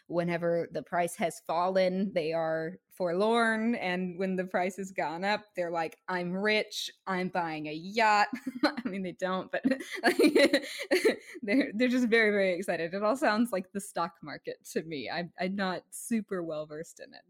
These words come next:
but, um, I, it, it has always been very interesting.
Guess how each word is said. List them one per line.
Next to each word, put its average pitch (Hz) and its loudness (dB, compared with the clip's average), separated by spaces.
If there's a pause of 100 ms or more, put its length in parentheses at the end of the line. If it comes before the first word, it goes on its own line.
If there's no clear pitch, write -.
but, - -10 (180)
um, - -12 (340)
I, 170 -10 (100)
it, 170 -10
it 220 -2
has 208 -4
always 185 -2
been 170 -6
very 170 -6
interesting. - -8